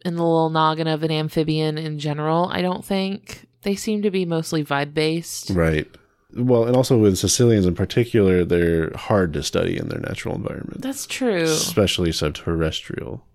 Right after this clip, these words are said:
Speaker 2: Sicilians.
Speaker 1: Right, yeah, 'cause if they're spending all of their time, you know, underground or,
Speaker 2: Mm-hmm.
Speaker 1: or in muddy water where you can't see what they're doing,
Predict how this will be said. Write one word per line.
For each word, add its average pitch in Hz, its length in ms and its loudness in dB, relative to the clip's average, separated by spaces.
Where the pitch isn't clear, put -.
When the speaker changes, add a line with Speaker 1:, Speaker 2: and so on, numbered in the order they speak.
Speaker 2:
Sicilians. - 680 -10
Speaker 1:
Right, 190 440 2
yeah, 196 220 2
'cause 185 260 -2
if 202 140 -4
they're 185 160 0
spending 208 340 -4
all 180 180 2
of 170 60 0
their 170 140 0
time, 160 640 -4
you 180 120 -4
know, 165 360 -4
underground 156 720 2
or, 80 140 4
Speaker 2:
Mm-hmm. 76 180 -2
Speaker 1:
or 190 140 2
in 185 100 -2
muddy 175 260 0
water 156 360 2
where 151 80 2
you 151 120 0
can't 151 300 -6
see - 180 -4
what 151 180 -6
they're 147 140 -6
doing, 143 300 -4